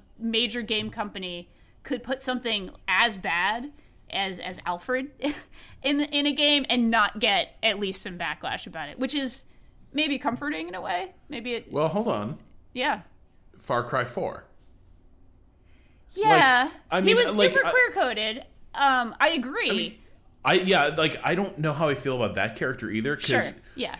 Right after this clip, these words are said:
Speaker 2: it kinda worked for me at the same, like, it was, he was an ultra-violent, like, aesthete in some ways, who,
Speaker 1: Yes.
Speaker 2: like, and I don't know, there was kind of a fun goofiness to the entire thing,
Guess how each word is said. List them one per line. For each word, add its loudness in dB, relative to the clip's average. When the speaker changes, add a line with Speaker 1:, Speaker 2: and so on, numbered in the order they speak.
Speaker 2:
it -4
kinda -2
worked -4
for -4
me -2
at -6
the -8
same, -6
like, -2
it 2
was, 0
he -8
was -2
an -2
ultra-violent, 0
like, -2
aesthete -4
in -2
some 0
ways, 2
who, 0
Speaker 1:
Yes. 0
Speaker 2:
like, 0
and 0
I 2
don't 4
know, 4
there 2
was -4
kind 0
of 2
a 2
fun -2
goofiness -4
to -4
the -2
entire -2
thing, -6